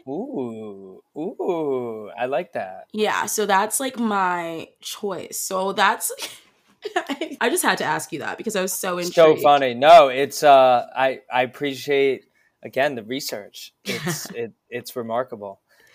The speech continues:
Speaker 1: Um, <laughs>
Speaker 2: Well, I wanted to, because you started talking about that dating blog, let's get into it. How the fuck did Updating come to life?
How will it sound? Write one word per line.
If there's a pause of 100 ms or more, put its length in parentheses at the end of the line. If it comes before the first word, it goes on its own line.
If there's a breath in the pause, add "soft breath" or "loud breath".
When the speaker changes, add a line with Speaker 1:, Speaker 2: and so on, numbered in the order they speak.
(120 soft breath)
Speaker 1:
Um,
<laughs>
Speaker 2:
Well,
I
wanted
to,
because
you
started
talking
about
that
dating
blog,
let's
get
into
it.
How
the (200)
fuck
did
Updating
come
to
life?